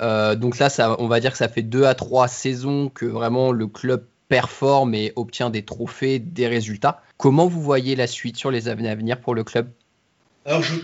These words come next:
Speaker 2: je pense que là, il y a, euh, ce qui a changé cette équipe, c'est le recrutement du gardien,
Speaker 1: Mhm.
Speaker 2: c'est le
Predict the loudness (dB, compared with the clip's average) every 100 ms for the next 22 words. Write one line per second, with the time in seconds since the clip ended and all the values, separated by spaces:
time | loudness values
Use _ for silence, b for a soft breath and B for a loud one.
0 | -6 0 0 2 0 0 2 4 4 2
1 | 2 2 2 2 -2 -14 _ _ -6 -4
2 | -4 0 2 4 4 4 4 2 0 0
3 | -2 -6 -8 -14 _ _ _ _ 0 2
4 | 2 0 -4 -2 0 2 4 2 4 0
5 | 0 -10 _ _ _ -8 -2 -2